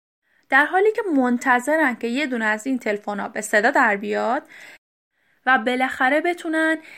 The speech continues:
به یه مشتری محصولشون رو بفروشن. خب این یه تصویریه که نشون دهنده تقاضای کم و فروش کم اون محصوله. در عوض تصور کنید که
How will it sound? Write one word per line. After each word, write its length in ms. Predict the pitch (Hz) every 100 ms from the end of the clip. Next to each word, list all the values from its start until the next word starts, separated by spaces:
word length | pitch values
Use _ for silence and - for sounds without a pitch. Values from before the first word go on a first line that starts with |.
| - 220
به 120 | 247
یه 160 | 262
مشتری 520 | 381 392 381 330 320 320
محصولشون 840 | 240 233 - 311 359 - 311 277
رو 220 | 269 254
بفروشن. 640 | 240 214 - 226 - - - _ _ _ _ _ _ _ _ _ _ - - _
خب 300 | - 262 262 _
این 160 | 349
یه 120 | 370 403
تصویریه 920 | 294 254 247 - 302 254 220 214 226 233 - _ -
که 120 | 269
نشون 480 | 254 269 - 262 247
دهنده 640 | 240 254 247 254 320 392 381
تقاضای 920 | - 262 240 233 240 233 277 311 349 330 _
کم 320 | - 311 330
و 100 | 262
فروش 540 | 240 - 233 254 285 349
کم 440 | 320 - 285 294
اون 220 | 254 214
محصوله. 600 | 208 190 - - 208 - - _ _ _ _ _ _ _ _ _ _ _ _ _ - _ _ _ _ _ _ -
در 240 | 285 302
عوض 680 | 320 302 311 359 254 233 247 - - _
تصور 580 | 269 269 294 277 311 339
کنید 380 | 370 359 349
که 400 | - 330 320 320